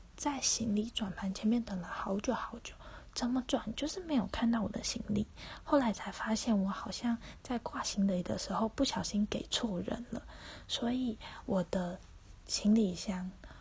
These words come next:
跑到芝加哥，可是我人在纽约。那后来航空公司也很好心的，就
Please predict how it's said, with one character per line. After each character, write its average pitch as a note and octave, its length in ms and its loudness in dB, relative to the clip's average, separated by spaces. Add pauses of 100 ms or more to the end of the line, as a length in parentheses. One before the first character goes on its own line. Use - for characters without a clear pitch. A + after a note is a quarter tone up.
(120)
跑 F#3 220 -4
到 A3 260 0
芝 F#3 160 -2
加 F3+ 340 -4
哥， E3 300 -2 (200)
可 - 120 0
是 G#3 160 2
我 G#3 160 2
人 E3 180 0
在 F3+ 120 4
纽 F3+ 240 4
约。 E3 240 0 (300)
那 A#3+ 120 0
后 B3+ 160 -2
来 A3+ 80 0
航 G3 220 -2
空 G3+ 180 0
公 G3+ 120 4
司 G3 140 -4
也 F#3 80 2
很 E3+ 160 -2
好 F#3 240 -2
心 F3+ 260 2
的， F3 120 2
就 G3 240 2